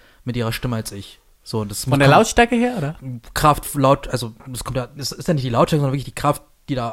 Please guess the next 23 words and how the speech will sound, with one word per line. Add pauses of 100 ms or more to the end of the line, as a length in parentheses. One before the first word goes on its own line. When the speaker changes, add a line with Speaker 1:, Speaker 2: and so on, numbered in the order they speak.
Speaker 1:
rauskommt.
<clears throat> (640)
Da
f-, (300)
hat
es
mir
anfangs
sehr, (460)
sehr
gefehlt. (380)
Speaker 2:
Aber
dafür
ist
vielleicht
eben,
äh, (360)
aber
dafür
ist
vielleicht
eben
für